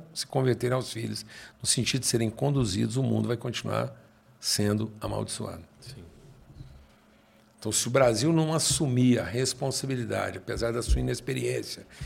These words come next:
Speaker 1: e da sua aparente incompetência, a sua falta de erudição, de pegar na mão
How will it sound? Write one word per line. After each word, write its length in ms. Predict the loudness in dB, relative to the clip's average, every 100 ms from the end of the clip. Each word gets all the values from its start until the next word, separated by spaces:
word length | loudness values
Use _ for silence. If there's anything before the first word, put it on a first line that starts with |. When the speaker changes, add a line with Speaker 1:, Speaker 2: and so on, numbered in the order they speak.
| -14 -6
Speaker 1:
e 60 |
da 100 | -2
sua 200 | 0 0
aparente 760 | 0 0 2 4 4 2 0 -4
incompetência, 1080 | -2 -4 -2 -4 -2 2 4 4 -2 -8 -14 -18 -20 -8
a 80 | -2
sua 180 | 2 2
falta 380 | 4 4 4
de 100 | 2
erudição, 560 | 2 2 0 0 0 -2
de 120 | -2
pegar 260 | -4 0 2
na 140 | 4
mão 480 | 4 6 6 4 0